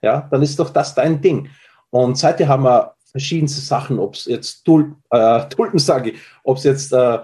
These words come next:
Mohn ist, ja, den man bei uns hier gut anbauen kann. Äh, wir haben auch ein kleines Tulpenbeet, also ein bisschen größer wie sonst, aber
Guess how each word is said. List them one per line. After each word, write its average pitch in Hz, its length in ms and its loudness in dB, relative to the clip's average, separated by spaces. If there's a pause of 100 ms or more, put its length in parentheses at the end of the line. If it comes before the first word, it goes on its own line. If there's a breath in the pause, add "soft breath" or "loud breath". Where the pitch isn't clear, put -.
(160)
Mohn 185 360 2
ist, 190 220 2
ja, 151 200 0
den 143 160 -4
man 139 100 -4
bei 139 80 -2
uns 147 160 -2
hier 143 140 -12
gut 165 200 -6
anbauen 147 440 0
kann. 143 340 -2 (340 loud breath)
Äh, 117 240 4
wir 131 100 4
haben 170 80 2
auch 170 100 0
ein 151 80 -2
kleines 139 360 2
Tulpenbeet, 135 1000 0
also 107 480 0
ein - 60 -20
bisschen 139 260 -2
größer 165 460 2
wie 175 100 0
sonst, - 480 -2
aber 123 260 0